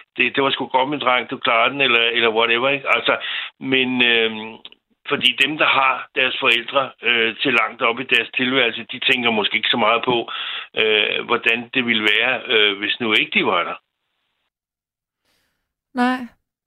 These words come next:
Speaker 1: Forstår du?
Speaker 2: Ja.
Speaker 1: Så,
Speaker 2: Altså,
Speaker 1: så
Speaker 2: øh, altså, det, det er jo, det er også et, et andet interessant emne, det her, fordi, øhm,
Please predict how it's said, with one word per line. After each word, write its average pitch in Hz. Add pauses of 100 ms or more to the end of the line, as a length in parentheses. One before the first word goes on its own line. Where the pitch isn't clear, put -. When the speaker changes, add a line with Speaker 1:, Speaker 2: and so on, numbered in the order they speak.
(360)
Speaker 1:
Forstår 139
du? 143 (180)
Speaker 2:
Ja. 240 (1160)
Speaker 1:
Så, -
Speaker 2:
Altså, 226
Speaker 1:
så 226 (340)
Speaker 2:
øh, 180 (160)
altså, 202 (1400)
det, 226 (120)
det -
er 214
jo, 202
det 208 (120)
er 269
også 330
et, 233
et 226
andet 226
interessant 214
emne, 214
det 220
her, 220
fordi, 226 (640)
øhm, 180